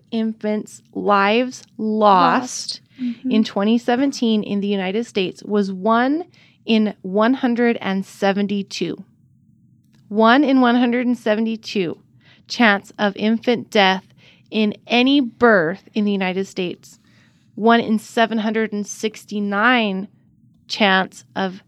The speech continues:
Speaker 1: infant death due to TOLAC or V bac. So what that means is it is five times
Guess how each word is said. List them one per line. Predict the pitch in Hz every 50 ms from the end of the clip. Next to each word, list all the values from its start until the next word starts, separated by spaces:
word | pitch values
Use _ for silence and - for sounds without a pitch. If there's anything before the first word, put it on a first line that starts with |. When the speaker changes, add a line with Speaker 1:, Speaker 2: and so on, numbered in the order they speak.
| _ _
Speaker 1:
infant | - 202 196 - - 202 - 185
death | 190 175 180 185 - _ _ _ _ _ _ _ _ _ _ _ _ _ _
due | - 202 190 185
to | - - - - 170 180 190 190 _ _ _ _ _ _
TOLAC | - - - 190 170 - 101 - - - _ - - _ _
or | - - 190
V | 170 - -
bac. | - - - - - _ _ _ _ _ _ _ _ _ _ _ _ _ _ _ _ _ _ _ _
So | - - - - - 269 254 254 254 254 247 247 - -
what | - 240 254 262 262 -
that | 285 247 226 233
means | 240 254 294 349 392 381 330 247
is | 247 240 233 233 226 220 233 226 - - _ _ _ _ _ _ _ _ _ _
it | - 262 262
is | 254 233 -
five | - 294 285 302 320 349 349
times | - - - 254 247 247 240 240 240 233